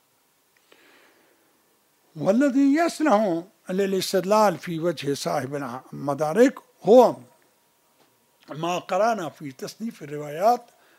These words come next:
بل أن هناك روايات معتبرة سندا وواضحة دلالة على أنه إذا زالت الشمس قد وجب الصلاتان، وقد ودخل وقت الصلاتين.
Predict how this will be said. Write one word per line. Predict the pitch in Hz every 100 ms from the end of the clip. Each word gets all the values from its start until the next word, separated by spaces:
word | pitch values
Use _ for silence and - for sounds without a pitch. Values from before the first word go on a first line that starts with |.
| _
بل | 156 170 220 233 196 180 _ _ -
أن | 147 156
هناك | 143 147 180 175 -
روايات | 160 156 156 170 202 185
معتبرة | 160 151 147 127 - 185 190 156 139
سندا | - 143 127 131 196 240 226 _ _ _ 151
وواضحة | 139 151 160 151 226 160
دلالة | 135 143 143 151 147 143 196 262 285 208 _ _ _ _
على | 147 202 220 131 - - _ 160
أنه | 156 165 127 196 233
إذا | 143 147 143
زالت | 135 175 220 202 196
الشمس | 208 - 294 - - - _ -
قد | 175 147
وجب | 147 147 165 170
الصلاتان، | 170 - 135 123 - 135 160 165 151 143 135 143 _ _ - - -
وقد | 143 147 - 220 254 175 185 175 _ _ -
ودخل | 143 180 170 208 - 165 139
وقت | 143 180 -
الصلاتين. | 269 - 165 139 135 - 156 190 165 147 139